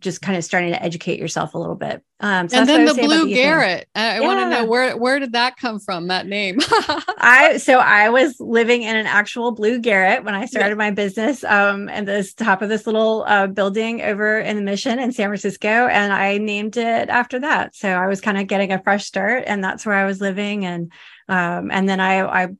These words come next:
Speaker 1: I've moved and now still have, like, a bedroom at the top of my, my current place that is blue and has, like, the sloped attic walls. So, which is when I knew I, I needed to live in this house.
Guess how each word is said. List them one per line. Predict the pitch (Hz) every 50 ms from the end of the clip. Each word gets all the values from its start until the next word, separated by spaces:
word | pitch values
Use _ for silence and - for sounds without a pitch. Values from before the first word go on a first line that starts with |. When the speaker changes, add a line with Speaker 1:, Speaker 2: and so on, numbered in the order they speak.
| _ - -
Speaker 1:
I've | - 196 185 180 202
moved | 233 262 269 247 220 196 -
and | - 196 196
now | 202 202 196 202
still | 196 - - 214 208 208
have, | 208 190 202 196 190 196 185
like, | 190 185 185 185
a | 190 190 185 180
bedroom | 170 - 202 196 185 - 202 190 185 190
at | 202 -
the | 214 196
top | - 208 190 - -
of | 202 185 185
my, | 190 180 180 185 190 190 - -
my | - 185 185
current | 185 - - 196 185 190 - -
place | 180 196 180 180 165 -
that | - - - -
is | 175 185 190 190 -
blue | - 196 190 185 185 190 196 190
and | - - 196 190
has, | 185 180 180 185 180 -
like, | 185 196 185 -
the | - 202
sloped | - - 202 190 185 185 -
attic | - 190 180 - 180 -
walls. | - - - - - -
So, | - - - - - - 185 175 -
which | 202 190 -
is | 196 185 190
when | 208 196
I | 190 196
knew | 196 196 190
I, | 190 185 185 185 -
I | - 185 185
needed | 180 180 185 185 185 185
to | -
live | 202 202 202 202
in | 214
this | 233 285 294
house. | - - - - 160 - -